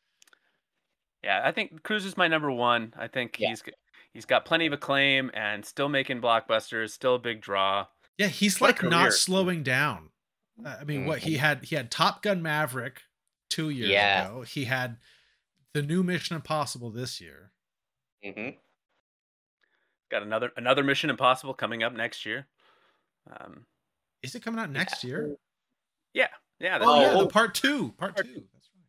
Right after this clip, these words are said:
Speaker 2: They pushed it. They pushed it to, to, to twenty twenty-five.
Speaker 1: Oh, did they?
Speaker 3: Oh, did they?
Speaker 2: Yeah. Yeah, the sag aftra strike.
Speaker 3: Ah.
Speaker 2: It made it.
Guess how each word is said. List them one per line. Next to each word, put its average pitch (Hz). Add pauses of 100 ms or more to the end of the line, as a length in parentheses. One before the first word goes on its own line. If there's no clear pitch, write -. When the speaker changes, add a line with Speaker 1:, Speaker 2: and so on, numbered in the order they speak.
Speaker 2:
They 139
pushed 220
it. 185
They 143
pushed 170
it 180
to, 175
to, - (160)
to 160
twenty 151
twenty-five. 135 (920)
Speaker 1:
Oh, 135
did 123
they? 180 (180)
Speaker 3:
Oh, 180
did 139
they? 170
Speaker 2:
Yeah. 190 (840)
Yeah, 123
the 120
sag 123
aftra 107
strike. 101 (320)
Speaker 3:
Ah. 104
Speaker 2:
It - (100)
made 104
it. 101